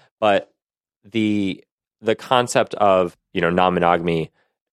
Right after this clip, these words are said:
stayed as a kind of underlying current in our lives for a couple of years. Then she started to have, you know, she started to feel like she wanted to get out of New York. Um,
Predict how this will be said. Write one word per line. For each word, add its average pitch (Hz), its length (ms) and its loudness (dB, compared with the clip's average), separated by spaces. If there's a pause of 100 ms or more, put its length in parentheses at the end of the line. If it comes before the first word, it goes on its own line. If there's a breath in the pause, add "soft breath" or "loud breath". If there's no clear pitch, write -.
(220)
stayed 170 360 0
as 131 100 -2
a 123 40 -4
kind - 180 -2
of 98 60 0
underlying 90 480 2
current 85 340 0
in 82 80 -6
our 80 140 0
lives 80 400 -4
for 82 280 -4
a 82 100 -4
couple 92 300 -2
of 80 100 -6
years. 80 420 -4 (460)
Then 120 680 -2 (160)
she 143 560 -4
started 123 340 0
to 107 80 2
have, 98 460 0 (1040)
you 101 80 -6
know, 90 80 -2
she - 240 -6
started 110 300 2
to - 60 -14
feel 104 140 2
like 92 120 2
she - 140 -6
wanted 90 240 0
to 82 80 -4
get 82 120 -2
out 80 120 2
of 80 120 -6
New 87 60 -6
York. 78 380 -8 (400)
Um, 80 480 0